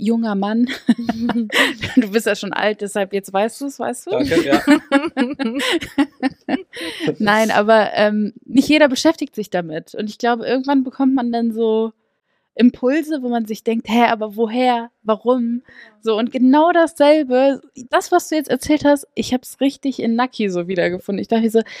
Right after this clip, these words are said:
Speaker 1: das ist einfach genauso. Vor kurzem wusste der gar nicht, wie die Konstellation war, warum das und das.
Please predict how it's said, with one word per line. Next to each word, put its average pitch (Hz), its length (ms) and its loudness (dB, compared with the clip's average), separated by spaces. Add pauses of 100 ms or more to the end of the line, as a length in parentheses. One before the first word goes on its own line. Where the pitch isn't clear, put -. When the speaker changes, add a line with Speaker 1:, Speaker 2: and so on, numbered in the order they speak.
(340)
Speaker 1:
das 240 140 -6
ist - 80 -10
einfach 240 340 -2
genauso. 262 540 2
Vor - 180 -4
kurzem 254 360 0
wusste 247 200 -6
der 240 100 0
gar 226 140 2
nicht, 226 200 -4
wie 226 80 -6
die 254 180 -4
Konstellation 233 960 -2
war, 226 220 0
warum 220 420 0
das 233 260 0
und 220 220 -4
das. 240 280 -2